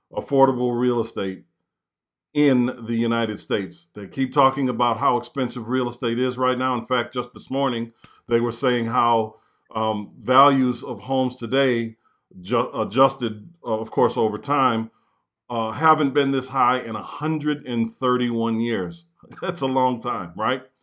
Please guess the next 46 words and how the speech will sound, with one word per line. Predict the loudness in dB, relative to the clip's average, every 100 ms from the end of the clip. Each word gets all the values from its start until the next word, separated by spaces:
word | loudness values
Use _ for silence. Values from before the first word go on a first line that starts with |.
| _ _ _ 2
But | 4
we | 4
just | 2 0 0
showed | 2 2 2
you | -4 -10 -14 _ _ _ -6
where | 2
you | 2
can | 2 -2
still | 0 4 4
find | 4 0 2 0
deals | 0 0 -2 -4
for | -4 -4 0
under | 0 2
a | 0
hundred | -2 -4
thousand | -4 -4 -4
dollars, | -4 -4 -4 -8
for, | -6 -4 -4 -10 _ -10
you | -6
know, | -4
under | 0 0 0
two | 0 -2
hundred | 0 -2 0
thousand | 2 2 0
dollars. | -2 0 0 -2 -4
I |
mean, | -4 -2
we | 0
looked | 0 0 0
at | -2
a | -2
deal, | -2 0 0 -2 _ _ _ _ _ -14
a | -4
multi, | 2 4 4 4 2 0
well, | -2 0
it | 0
was | 0
a |
million | 0 2 4 2 4
dollar, | 2 4 2 -2 -8
million | -16 -10 -4 0 0 -2
two, | -2 0 0
I |
believe | 0 -2 -4
it | -4
was, | -4 -2 -2 -4